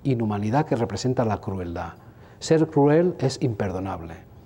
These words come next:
Es lo que demuestra hasta qué, mm, mm, fondo puede, eh, a-, alcanzar el ser humano en su comportamiento, ah, inicuo,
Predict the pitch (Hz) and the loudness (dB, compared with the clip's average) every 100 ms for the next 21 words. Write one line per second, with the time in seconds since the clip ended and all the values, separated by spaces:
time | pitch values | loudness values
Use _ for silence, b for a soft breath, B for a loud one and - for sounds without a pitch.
0 | - - 127 151 - 143 127 123 160 156 | -18 -4 2 2 4 4 4 4 4 4
1 | 170 156 139 - 127 165 175 175 B B | 2 4 2 0 2 4 4 2 B B
2 | 139 127 123 135 127 127 120 139 113 147 | 0 2 2 2 2 0 -2 -4 -6 -2
3 | 123 107 - - 170 170 156 185 185 B | -2 -2 -8 2 4 6 4 2 -2 B
4 | B B - - 143 151 147 160 156 - | B B -20 0 4 6 6 4 2 -6
5 | - 123 127 - 123 117 113 - 117 127 | -12 -4 -2 2 0 2 -2 -4 2 4
6 | 131 113 143 143 139 120 107 139 127 117 | 4 2 4 4 2 -2 0 2 4 4
7 | 117 139 B B B B 117 107 117 113 | 4 2 B B B B -4 0 2 2
8 | 107 104 92 - 104 120 104 107 113 113 | 2 -2 -4 -4 -2 -2 -2 0 2 2
9 | 113 113 107 - B B B 117 104 101 | 2 2 0 -6 B B B -4 -2 0
10 | 98 92 92 92 98 - 117 117 117 101 | -2 -4 -6 -8 -10 -2 0 0 -2 -6
11 | 95 | -8